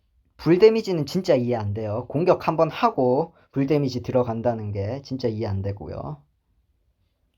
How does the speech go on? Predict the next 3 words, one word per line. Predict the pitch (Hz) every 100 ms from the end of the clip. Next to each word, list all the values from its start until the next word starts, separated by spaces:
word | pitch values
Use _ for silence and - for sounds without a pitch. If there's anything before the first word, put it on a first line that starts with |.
| _ _ _ _ _ _ _ _ 104
오케이, | 101 127
여기 | 123 131
갇히면서 | 123 113 104 147 131 113 117 117 131